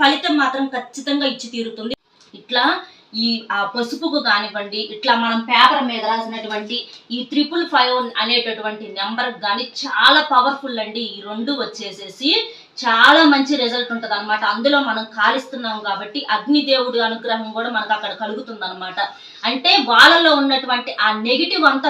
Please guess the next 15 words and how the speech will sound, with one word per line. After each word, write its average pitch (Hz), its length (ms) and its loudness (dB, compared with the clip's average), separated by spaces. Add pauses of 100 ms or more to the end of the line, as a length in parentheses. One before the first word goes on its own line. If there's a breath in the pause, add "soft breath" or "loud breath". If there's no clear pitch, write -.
(100)
వెళ్ళిపోయిద్ది 277 500 2
అనమాట. 202 260 -6 (120)
మనం 190 200 -4
అలా 202 120 -2 (120)
కాల్చి 240 300 0 (140)
బూడిద 233 240 -6 (100)
చేసినప్పుడు 208 440 -10 (100)
వాళ్ళలో 214 420 0
ఉన్నటువంటి 196 480 -12
ఆ - 20 -4 (140)
నెగిటివ్ 240 380 -10
వెళ్ళిపోయి 226 480 -4 (440 loud breath)
వాళ్ళకు 262 280 8 (100)
మన 240 100 2 (100)
మీద 302 140 4